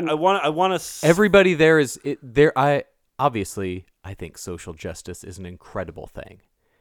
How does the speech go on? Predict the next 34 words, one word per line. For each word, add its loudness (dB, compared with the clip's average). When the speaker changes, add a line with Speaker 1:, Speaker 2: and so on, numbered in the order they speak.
Speaker 2:
And -4
this -2
is -6
almost, -2
they -10
make -10
some -6
of -6
these -8
people -10
so -10
abrasive -10
that -8
it -10
felt -2
like -4
those -4
anti-cigarette -6
ads -8
that -4
<laughs> -4
clearly 4
had 8
to -12
be -2
made 4
by 2
Big -6
Tobacco. -8
Speaker 1:
<laughs> -8
Speaker 2:
We're 2
gonna 8
Speaker 1:
Yeah, 0
Speaker 2:
be 8